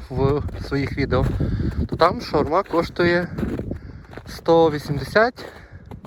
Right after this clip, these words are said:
сто дев'яносто і сто дві, і двісті гривень, якось так. Так що для Буковеля в такому,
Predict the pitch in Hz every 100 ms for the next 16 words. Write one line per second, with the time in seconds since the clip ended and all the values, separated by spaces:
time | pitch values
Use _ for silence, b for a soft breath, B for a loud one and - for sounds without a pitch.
0 | - B B B B B - - 160 151
1 | 156 208 - 180 143 - 147 131 180 156
2 | 165 160 165 151 123 117 - 170 - -
3 | 127 117 110 117 - - 151 - - -
4 | - - - - B B B B - -
5 | - - - 165 - 170 160 147 - 156
6 | 160 151 151 - 143 165 226 185 143 -
7 | 151 - 180 170 151 139